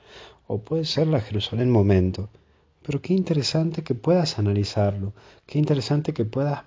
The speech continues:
verlo, observarlo y también asumirlo, para que tengas en claro dónde estás parado o en dónde estás pisando.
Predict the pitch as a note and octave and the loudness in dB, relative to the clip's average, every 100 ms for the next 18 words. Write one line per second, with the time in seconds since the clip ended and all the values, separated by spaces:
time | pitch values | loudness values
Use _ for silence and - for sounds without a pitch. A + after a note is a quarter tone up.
0 | - D3 D3 G#2+ G2 G2+ G#2+ _ G#2+ G#2 | 2 2 2 0 -2 -4 -6 _ -8 -4
1 | A#2+ A#2 C#3+ C3+ G#2 G2 G2 - _ _ | -2 0 0 0 0 -2 -6 -12 _ _
2 | _ - - D#3 E3+ A#2+ - G2 F#2 F2 | _ -14 -8 -6 -2 -2 0 2 4 2
3 | F2 F#2 - _ _ _ _ _ _ _ | -2 -6 -10 _ _ _ _ _ _ _
4 | _ _ _ _ _ _ _ _ _ _ | _ _ _ _ _ _ _ _ _ _
5 | _ _ _ - F#2 G2 G#2+ G#2+ - F2 | _ _ _ -6 -2 -2 0 0 0 -2
6 | F2 G2+ F#2+ G2 - G2 - G2 G#2 G#2 | 0 0 2 2 0 -6 -6 0 4 4
7 | F#2+ G2 _ _ _ G2 G2+ A2+ G#2 - | 2 -2 _ _ _ -4 -2 -2 -4 -6
8 | - - F#2+ F#2+ F2 F2+ G2+ | -12 -12 -8 -4 -4 -4 -8